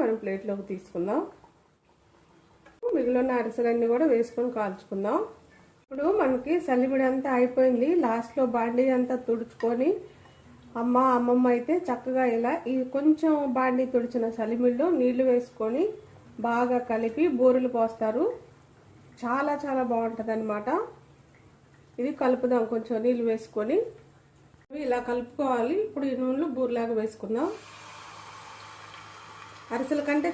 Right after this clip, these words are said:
చాలా మందికి ఇదే ఇష్టం అండి పిల్లలకి. దీనికోసం చూస్తూ కూర్చునే వాళ్ళం మా అమ్మ చేసేటప్పుడు. చూడండి, ఇది రెండు వైపులా చక్కగా కాలిపోయింది బూరె అనేది, చాలా రుచిగా ఉంటది. చూడండి, ఇది కూడా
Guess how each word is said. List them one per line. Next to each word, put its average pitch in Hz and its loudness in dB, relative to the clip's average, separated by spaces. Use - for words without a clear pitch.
చాలా 277 0
మందికి 269 0
ఇదే 285 0
ఇష్టం 247 -4
అండి 214 0
పిల్లలకి. 247 0
దీనికోసం 269 2
చూస్తూ 277 -2
కూర్చునే 254 -2
వాళ్ళం 226 0
మా 240 -2
అమ్మ 226 -2
చేసేటప్పుడు. 226 -2
చూడండి, 254 2
ఇది 233 6
రెండు 226 6
వైపులా 226 2
చక్కగా 220 -4
కాలిపోయింది 202 -4
బూరె 196 -4
అనేది, 190 -4
చాలా 214 0
రుచిగా 226 -2
ఉంటది. 220 -4
చూడండి, 247 4
ఇది 240 6
కూడా 269 4